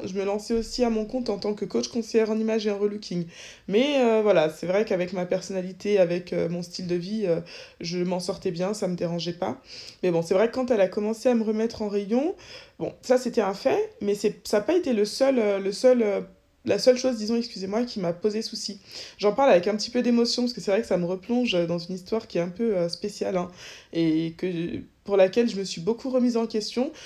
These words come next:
parce que pendant un long moment, je me disais, « Mais, euh, Nika, est-ce que c'est pas toi qui a », excusez-moi du terme, je vais être, euh, je vais utiliser un mot un peu vulgaire, même si c'est pas dans mes habitudes.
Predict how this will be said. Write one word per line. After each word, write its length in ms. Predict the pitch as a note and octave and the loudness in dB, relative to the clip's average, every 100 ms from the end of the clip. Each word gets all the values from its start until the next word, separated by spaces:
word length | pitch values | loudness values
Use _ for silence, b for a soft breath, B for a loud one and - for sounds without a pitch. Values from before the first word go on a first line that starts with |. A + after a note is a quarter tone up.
| B B | B B
parce 160 | F#3 | 0
que 80 | G#3 | 0
pendant 320 | G#3 G3+ F#3+ | -2 0 2
un 100 | F#3+ | 2
long 320 | F3+ G3+ C#4+ D4+ | 2 4 2 4
moment, 300 | C4+ C#4 D4+ | 2 2 0
je 100 | G#3 | -2
me 80 | |
disais, « 300 | F#3+ F3 A3 B3+ | -4 -4 0 2
Mais, 200 | G#3 F3+ | 4 4
euh, 180 | E3 | 2
Nika, 280 | E3+ G#3+ D4+ | 0 -2 0
est-ce 140 | B3+ - | 0 -2
que 80 | |
c'est 160 | D#4 G#3 | -2 -2
pas 140 | F#3 | -2
toi 320 | F3+ - A#3 B3+ | -2 -2 -2 -2
qui 180 | - | 0
a », 100 | E3+ - | 0 0
excusez-moi 380 | - - F3+ E3+ | -6 -6 -4 -4
du 120 | E3+ | -4
terme, 200 | G3+ G3+ | -6 -4
je 100 | E3+ | -6
vais 20 | |
être, 220 | E3 - | -8 -6
euh, 160 | E3+ E3+ | -6 -6
je 80 | E3+ | -8
vais 60 | |
utiliser 200 | E3+ F#3 | -8 -6
un 60 | G3+ | -2
mot 100 | G#3+ | -2
un 60 | |
peu 140 | G#3 F3+ | -4 -8
vulgaire, 380 | F3+ E3+ G3+ F#3+ | -6 -2 -2 0
même 160 | E3+ | -4
si 120 | F3 - | -8 -6
c'est 80 | |
pas 120 | F#3+ F#3 | -2 -2
dans 100 | F#3 | -2
mes 180 | F3+ | -6
habitudes. 540 | F3 E3 - C4+ C4+ | -6 -8 -8 -4 -2